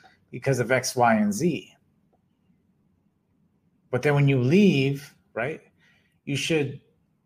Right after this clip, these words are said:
give yourself time. Time matters, right? Yes, you're gonna be emotional. I'm not saying when you get the divorce, you're not gonna be emotional. You're not gonna just be like, "Forget it." Maybe it was a really bad relationship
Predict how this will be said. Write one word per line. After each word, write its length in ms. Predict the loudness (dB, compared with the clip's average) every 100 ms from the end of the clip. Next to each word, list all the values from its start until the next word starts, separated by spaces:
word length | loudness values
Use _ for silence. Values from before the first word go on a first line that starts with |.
| _ -4
give 200 | -2 0
yourself 400 | 0 0 -4 -8
time. 540 | -10 -6 -6 -6 -16 _ _
Time 300 | -10 -6 -4
matters, 580 | -2 -2 -4 -10 -18 -20 _ _ _ _ _ _ _ _ _ _
right? 300 | -12 -10 -12 -20 _ _ _ _ _ -14
Yes, 380 | -4 -2 -2 -2
you're 80 | -2
gonna 120 | -2
be 60 |
emotional. 300 | -2 -2 -2
I'm 80 | -4
not 140 | -4 -4
saying 260 | -6 -4
when 100 | -4
you 260 | -4 -4 -6
get 200 | -4 -4
the 80 | -4
divorce, 360 | -6 -6 -6 -8
you're 180 | -8
not 80 | -8
gonna 160 | -6 -10
be 220 | -10 -10
emotional. 560 | -8 -6 -6 -8 -8 -6
You're 80 |
not 160 | -4 -6
gonna 140 | -6
just 260 | -8 -8 -10 -16 -20 -16
be 80 | -8
like, 160 | -8 -8
"Forget 380 | -12 -2 -2
it." 180 | -2 -6 -14 -4
Maybe 220 | -2 -2
it 60 |
was 140 | -2 -2
a 60 |
really 160 | 0 0
bad 280 | 2 2 2
relationship 760 | 0 0 -4 -6 -4 -4 -6